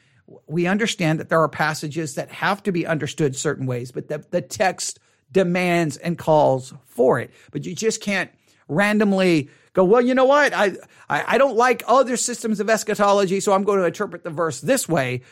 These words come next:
using a very non-literal method because, well, the literal method would destroy my eschatology." No, you have to, you have to allow the text to determine how to, how to interpret the language. But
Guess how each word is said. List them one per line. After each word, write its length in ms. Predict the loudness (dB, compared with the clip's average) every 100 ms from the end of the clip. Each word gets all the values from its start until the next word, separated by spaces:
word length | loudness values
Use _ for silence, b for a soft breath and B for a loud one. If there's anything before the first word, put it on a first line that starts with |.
| b -6
using 560 | -2 -2 -2 -2 -4
a 100 | -6
very 280 | -4 -2 -2
non-literal 800 | 0 2 4 2 2 2 4 4
method 480 | 4 0 0 -2 -4 b
because, 380 | -8 -2 0 0
well, 340 | 0 2 2 0
the 140 | -2
literal 300 | 2 4 4
method 340 | 2 0 -2 -2
would 120 | -4
destroy 460 | -4 -4 -2 0
my 200 | 0 -4
eschatology." 720 | -6 -10 -10 -4 -4 -4 -6 -6
No, 80 | -4
you 140 | -4
have 300 | -4 -6 -4
to, 260 | -2 -2 -4 b b b
you 80 | -4
have 100 | 0
to 100 | 0
allow 200 | 2 0
the 120 | -2
text 420 | -6 -2 -2 -4
to 80 | -8
determine 400 | -8 -2 0 0
how 180 | 0 0
to, 140 | -2 -4
how 160 | -4
to 120 | -4 -6
interpret 440 | -8 -10 -10 -10
the 80 | -10
language. 480 | -10 -12 -16 -18 -16
But 140 | -16